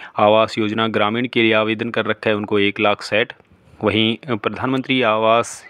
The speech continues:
योजना शहरी के लिए आवेदन कर रखा है उनको दो लाख साठ हज़ार रुपये की जो राशि है वो केंद्र सरकार जारी करेगी। बहुत बड़ी खुशखबरी आप सभी के बैंक अकाउंट लिंक है उनमें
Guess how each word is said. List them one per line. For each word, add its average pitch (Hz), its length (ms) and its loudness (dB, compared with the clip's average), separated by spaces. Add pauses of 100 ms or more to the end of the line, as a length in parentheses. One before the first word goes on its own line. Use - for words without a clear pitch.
योजना 110 600 2
शहरी 113 360 -4
के 127 120 -2
लिए 104 120 2
आवेदन 104 280 -2
कर 101 140 -2
रखा 104 280 -2
है 104 60 0
उनको 95 400 -2 (520)
दो 117 320 2
लाख 101 320 0
साठ 95 300 2
हज़ार 95 240 2
रुपये 95 200 -4
की 98 60 -6
जो 95 120 -4
राशि 101 380 0
है 107 120 4
वो 104 260 0 (100)
केंद्र 135 340 2
सरकार 104 580 0 (720)
जारी 98 340 -2
करेगी। 92 420 -8 (300)
बहुत 139 240 2
बड़ी 104 140 4
खुशखबरी 117 420 -2
आप 117 160 0
सभी 110 220 2
के 107 120 2
बैंक 107 300 -4
अकाउंट 110 340 -4
लिंक 104 300 -2
है 107 240 -4
उनमें 117 420 -2